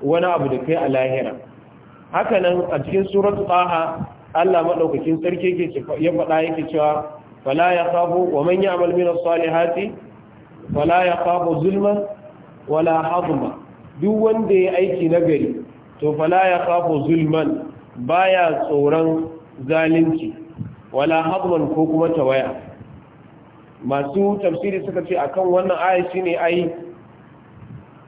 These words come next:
wato ba za a ɗauki aikinsa na gari a ba wani ba. Tunda Allah ta yi,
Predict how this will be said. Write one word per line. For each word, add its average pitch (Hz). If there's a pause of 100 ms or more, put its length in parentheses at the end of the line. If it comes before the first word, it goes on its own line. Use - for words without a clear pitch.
(1200)
wato 143 (340)
ba 131
za 185
a 196
ɗauki 160
aikinsa 196
na 180
gari 160 (800)
a 143
ba 165
wani 139
ba. 131
Tunda 190
Allah 190
ta 170
yi, 165